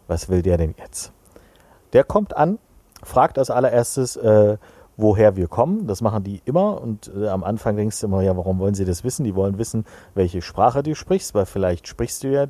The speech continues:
die Sprache, beziehungsweise kennst jemanden, der diese Sprache spricht. Ähm, und, äh, dann fragen sie halt, äh, ob, ob sie helfen können, wo das Problem ist. Und in unserem Fall war das so, wir haben Englisch geantwortet, ähm, haben gesagt, dass wir aus Deutschland kommen. Da meinte er so, "Ah, schade."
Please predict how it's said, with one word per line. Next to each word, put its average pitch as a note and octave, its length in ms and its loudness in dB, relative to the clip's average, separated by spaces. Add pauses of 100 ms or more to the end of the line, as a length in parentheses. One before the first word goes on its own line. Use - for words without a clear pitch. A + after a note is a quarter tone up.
(160)
die B2 100 -6
Sprache, C3 300 -2
beziehungsweise G2 560 -4
kennst G2 300 -2
jemanden, G2+ 260 -2
der G2+ 100 0
diese G2+ 220 -4
Sprache G#2 320 0
spricht. - 320 -6 (540)
Ähm, G#2+ 380 4 (400)
und, A2+ 600 4
äh, A2+ 260 4
dann A2 180 4
fragen A#2+ 320 2
sie A#2 160 -2
halt, A#2 240 0
äh, A2 400 4
ob, A#2 140 -2 (160)
ob A2 120 -2
sie A#2 160 0
helfen D#3+ 280 0
können, G2 240 0
wo G#2 80 2
das G2+ 140 -4
Problem C3 440 0
ist. - 240 -8 (320)
Und G2 160 0
in G2 120 0
unserem C3 400 2
Fall B2+ 300 0
war A#2+ 120 2
das A#2+ 160 -2
so, C3+ 220 2 (840)
wir G#2 160 4
haben G#2+ 100 2
Englisch G#2+ 380 -4
geantwortet, G#2 640 0 (460)
ähm, G#2+ 260 4
haben G#2 140 4
gesagt, G#2 260 2
dass G#2+ 120 -6
wir G2 60 2
aus F2+ 120 0
Deutschland A#2 400 0
kommen. C3+ 200 0
Da A2 80 4
meinte G#2+ 180 4
er G#2+ 40 2
so, G2+ 160 0
"Ah, A2+ 200 2
schade." A#2 420 2